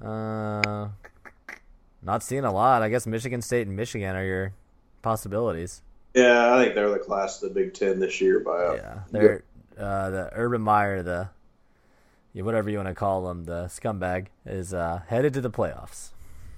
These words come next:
Speaker 2: Yep.
Speaker 1: Very exciting. Great stuff. Love the sport.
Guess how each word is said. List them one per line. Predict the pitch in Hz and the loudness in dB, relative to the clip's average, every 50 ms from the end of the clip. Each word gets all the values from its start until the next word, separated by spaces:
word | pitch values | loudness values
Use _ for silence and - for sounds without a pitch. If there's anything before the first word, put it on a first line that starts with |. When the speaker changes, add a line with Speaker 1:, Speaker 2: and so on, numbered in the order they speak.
| - - - - | -14 -14 -4 2
Speaker 2:
Yep. | 107 127 135 - - - - 127 | 2 2 2 2 -2 -6 -6 -4
Speaker 1:
Very | 110 113 123 131 123 | 0 2 4 4 4
exciting. | 113 95 - - 80 - 71 90 98 - - - - - | 2 0 -2 -6 -8 -8 -10 -12 -12 -14 -14 -12 -6 -4
Great | 107 107 104 - | -2 -2 -2 -4
stuff. | - - 82 76 - 95 | -8 -10 -10 -10 -4 0
Love | 117 131 131 110 | 0 0 2 0
the | 113 | -2
sport. | 101 - - - 76 67 - | -6 -6 -6 -8 -8 -8 -10